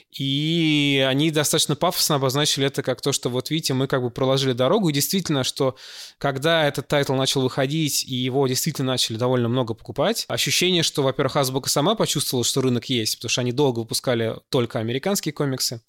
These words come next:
И другие тоже как бы посмотрели, что, во-первых, этот формат работает, российский читатель хочет сдвоенные, стройные книги, ему это понятнее, проще.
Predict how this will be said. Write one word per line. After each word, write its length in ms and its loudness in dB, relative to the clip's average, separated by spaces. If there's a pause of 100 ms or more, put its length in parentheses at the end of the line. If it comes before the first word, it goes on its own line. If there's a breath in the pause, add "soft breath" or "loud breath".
(120)
И 240 2
другие 540 0
тоже 380 2
как 160 0
бы 80 -4
посмотрели, 420 2
что, 160 0
во-первых, 260 0
этот 140 -4
формат 460 0
работает, 580 0
российский 340 0
читатель 320 -2
хочет 360 -2
сдвоенные, 520 -2
стройные 400 -2
книги, 380 -2
ему 240 0
это 180 -6 (160)
понятнее, 460 -2
проще. 420 -4